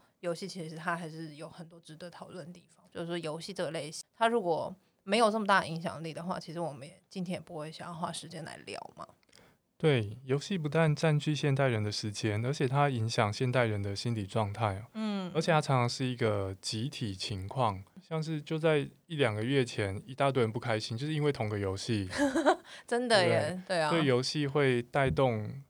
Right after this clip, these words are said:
Speaker 2: 耗人、耗费人时间，带动人的情绪，
Speaker 1: 嗯。
Speaker 2: 而且带动人的话题。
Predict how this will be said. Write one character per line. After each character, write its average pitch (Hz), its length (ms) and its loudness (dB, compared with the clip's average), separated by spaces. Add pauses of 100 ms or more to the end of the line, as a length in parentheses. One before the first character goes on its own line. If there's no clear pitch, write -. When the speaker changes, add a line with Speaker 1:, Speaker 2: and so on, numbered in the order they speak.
(140)
Speaker 2:
耗 151 240 0
人、 113 240 2
耗 156 200 2
费 151 140 2
人 120 220 4
时 113 180 -4
间， 113 380 2
带 131 180 2
动 117 240 4
人 101 80 -2
的 104 100 -2
情 101 300 -4
绪， 110 380 -2
Speaker 1:
嗯。 190 80 -2
Speaker 2:
而 - 40 0
且 139 160 2
带 139 220 2
动 127 260 0
人 101 200 -2
的 104 160 -2
话 131 240 2
题。 95 360 -8